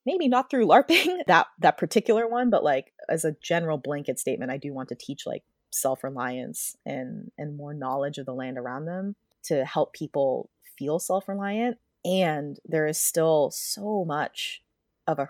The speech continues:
hurdle in the gaming community, in the larp community, of that self-consciousness, which is so funny to me because one thing I really admire about larpers is they're not necessarily, you know, that, that, "Do I look weird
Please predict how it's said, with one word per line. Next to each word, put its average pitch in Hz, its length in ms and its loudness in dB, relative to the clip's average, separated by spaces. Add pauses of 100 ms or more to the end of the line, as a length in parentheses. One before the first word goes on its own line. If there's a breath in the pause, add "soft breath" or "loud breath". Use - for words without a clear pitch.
(120)
hurdle 156 500 0 (120)
in 160 100 -4
the 143 120 -6 (160)
gaming 151 460 -2
community, 131 640 -6 (440)
in 170 100 -4
the 147 80 -2
larp 202 320 0
community, 143 640 -4 (300 soft breath)
of 170 160 0
that 147 200 2
self-consciousness, - 1080 -4 (920)
which - 180 -2
is 151 120 -4
so 247 500 0
funny 190 360 -2
to 175 120 -6
me 151 140 -2
because 156 260 -2
one 170 160 -2
thing 180 320 -2
I 156 240 -2
really 165 320 -2
admire 151 640 0
about 190 320 0
larpers 233 440 0
is 156 120 -2
they're 147 120 -4
not 147 280 -6
necessarily, 156 720 -4
you 214 120 2
know, 151 180 2
that, 139 280 2 (160)
that, - 260 -2 (140)
"Do 247 160 6
I 240 120 8
look 180 340 2 (460)
weird 135 520 -4